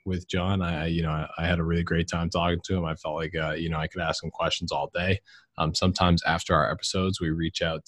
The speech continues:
to, uh, you know, extend another invitation at some point in the future. And John was willing to, to come back pretty soon here. So, uh, you know, I'm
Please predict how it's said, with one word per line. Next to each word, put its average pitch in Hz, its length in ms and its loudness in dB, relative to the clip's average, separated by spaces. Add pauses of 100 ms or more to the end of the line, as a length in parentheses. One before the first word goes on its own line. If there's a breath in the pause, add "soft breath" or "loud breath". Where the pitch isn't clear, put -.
to, 80 420 -8
uh, 80 180 -10 (120)
you 92 100 -8
know, 80 60 -6
extend 92 460 0
another 90 340 2
invitation 90 640 -2
at 76 80 -4
some 85 200 -2
point 87 200 -2
in 80 60 -4
the 71 60 -12
future. 117 460 2 (400 loud breath)
And 90 220 2
John 98 220 8
was 101 120 6
willing 104 220 6
to, 101 260 2
to - 220 -10
come 107 180 2
back 101 300 2
pretty 113 180 4
soon 120 320 6
here. 76 220 0
So, 82 500 0
uh, 78 240 -4
you 85 120 -6
know, 82 100 -8
I'm 78 120 -10